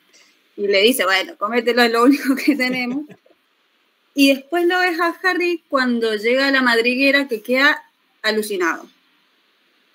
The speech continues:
Y Ron diciendo, "Es sencilla, es chiquita", siempre avergonzado de lo que tiene. Y me encanta ese, bueno, al final de ese capítulo, que él le dice, eh,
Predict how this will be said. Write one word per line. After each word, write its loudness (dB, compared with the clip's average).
Y 0
Ron 4
diciendo, 2
"Es -2
sencilla, 0
es -8
chiquita", -2
siempre -2
avergonzado 0
de -10
lo -12
que -14
tiene. -6
Y -4
me 0
encanta 0
ese, -4
bueno, -8
al -8
final -4
de 0
ese -4
capítulo, -2
que 2
él 0
le 4
dice, -2
eh, -14